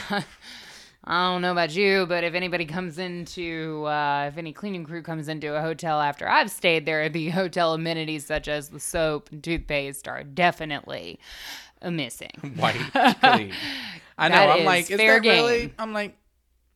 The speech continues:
Speaker 2: "Is that really?" You know, that strange, but maybe in the grand scheme of things. The only thing of note that def-,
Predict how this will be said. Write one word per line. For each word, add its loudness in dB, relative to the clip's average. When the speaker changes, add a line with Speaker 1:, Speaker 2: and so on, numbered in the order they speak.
Speaker 2:
"Is -8
that -2
really?" 0
You -10
know, -16
that -12
strange, -12
but -14
maybe -16
in -14
the -10
grand -6
scheme -16
of -20
things. -20
The -4
only -6
thing -8
of -8
note -10
that -16
def-, -14